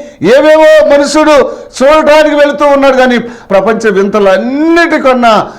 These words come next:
గొప్ప వింత ఏమిటి అని అంటే, దేవుడే సృష్టికర్తే నరరూపాన్ని ధరించుకొని భూలోకానికి వచ్చి ఆయన మరణించటం అనేది, ప్రభు నందు ప్రియమైన వాళ్ళ, మనం క్రైస్తవులమైన మనం నమ్ముతున్నాం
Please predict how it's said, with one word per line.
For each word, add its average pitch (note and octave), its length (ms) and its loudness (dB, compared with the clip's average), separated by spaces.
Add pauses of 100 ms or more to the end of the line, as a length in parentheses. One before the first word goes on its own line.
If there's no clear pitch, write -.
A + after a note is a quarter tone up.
(280)
గొప్ప G3+ 220 -2
వింత G#3 360 -2
ఏమిటి G3 480 0
అని F#3 160 -2
అంటే, E3+ 500 -2 (320)
దేవుడే A3 760 0
సృష్టికర్తే A#3 1040 -2 (220)
నరరూపాన్ని B3+ 720 0
ధరించుకొని B3 680 -2
భూలోకానికి C4 760 0
వచ్చి B3+ 400 -2 (260)
ఆయన C4+ 760 2 (280)
మరణించటం D#4 880 0
అనేది, C4 480 2 (360)
ప్రభు G#3 260 0
నందు G3 300 0
ప్రియమైన F3 500 -2
వాళ్ళ, D3+ 300 -2
మనం F3+ 280 -2
క్రైస్తవులమైన G3 760 -2
మనం E3+ 360 -2
నమ్ముతున్నాం D3 680 -4